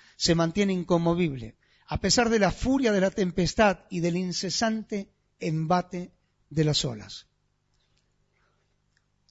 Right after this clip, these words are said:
Y no solo se mantiene inconmovible ella misma, es decir, la palabra, sino que comunica su propia estabilidad a todos los que simplemente se colocan sobre ella.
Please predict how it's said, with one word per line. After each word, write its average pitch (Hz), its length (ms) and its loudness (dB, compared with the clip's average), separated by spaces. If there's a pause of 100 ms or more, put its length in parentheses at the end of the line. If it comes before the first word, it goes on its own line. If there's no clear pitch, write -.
Y 147 120 -4
no 226 100 8
solo 277 240 6
se 254 140 2
mantiene 214 360 2
inconmovible 190 720 2
ella 185 120 2
misma, 185 320 0
es 156 60 0
decir, 170 240 -4
la 165 120 -2
palabra, 170 480 2 (540)
sino 202 300 0
que 233 160 -2
comunica 208 480 2
su 175 300 2
propia 254 360 2
estabilidad 196 640 0
a 170 240 -2
todos 226 300 0
los 185 160 -4
que 170 120 -8
simplemente 208 920 -2 (720)
se 156 220 -6
colocan 175 380 2
sobre 151 280 -4
ella. 113 240 -14